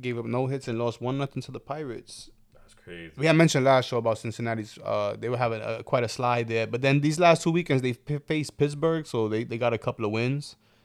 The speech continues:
Speaker 2: Mm-hmm.
Speaker 1: So couldn't quite beat up on them like we, like, you know, gang up on them like we had money-wise. But, you know, Yankees, uh, uh, uh, have been a good bet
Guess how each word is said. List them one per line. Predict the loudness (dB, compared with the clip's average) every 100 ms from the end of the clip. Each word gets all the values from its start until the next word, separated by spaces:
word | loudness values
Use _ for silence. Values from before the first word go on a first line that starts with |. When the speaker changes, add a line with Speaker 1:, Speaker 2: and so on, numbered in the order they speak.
| _ _
Speaker 2:
Mm-hmm. | -18 -16 -16 -18 -20 _ _ _ _ _ -20
Speaker 1:
So | -12 -8
couldn't | -4 -6
quite | 0 -2 -2 -4
beat | -2
up | -2 -2
on | -4
them | -4 -4 -6
like | -6
we, | -8 -10 -10
like, | -10 -6
you | -4
know, | -4
gang | -4 -2 -2
up | -4
on | -4
them | -4
like | -6
we | -8
had | -4 -2 -2 -4
money-wise. | -8 -6 -4 -6 -8 -16 _ _ _ _ _ _ _ _ -2
But, | 2
you | 4
know, | 4 2
Yankees, | 2 0 0 -2 2
uh, | 2
uh, | 4 0 0 -4 -4
uh, |
have | -2
been | -2
a | 0
good | 0 2
bet | 2 2